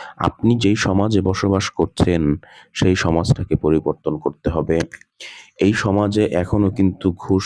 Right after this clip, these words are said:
চলে, সুদ চলে, এই সমাজে এখনো কিন্তু পতিতালয় আছে,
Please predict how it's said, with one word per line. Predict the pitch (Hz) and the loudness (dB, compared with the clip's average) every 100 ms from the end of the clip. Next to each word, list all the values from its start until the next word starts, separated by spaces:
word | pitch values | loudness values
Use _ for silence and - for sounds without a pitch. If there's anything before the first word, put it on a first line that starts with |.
| - | -4
চলে, | 87 87 85 | -2 2 0
সুদ | - 90 - | 0 -2 -2
চলে, | - 78 82 78 - _ _ - - - | -4 -2 0 -2 -4 _ _ -20 -20 -2
এই | 92 | -2
সমাজে | 92 87 87 95 95 90 85 | 0 0 2 2 0 0 -2
এখনো | - 101 98 | -2 0 0
কিন্তু | 95 90 - 87 82 - _ _ _ _ _ _ _ _ _ - | 0 0 2 0 0 -6 _ _ _ _ _ _ _ _ _ -4
পতিতালয় | 98 85 92 87 85 82 | -2 0 0 0 0 -2
আছে, | - - | -4 0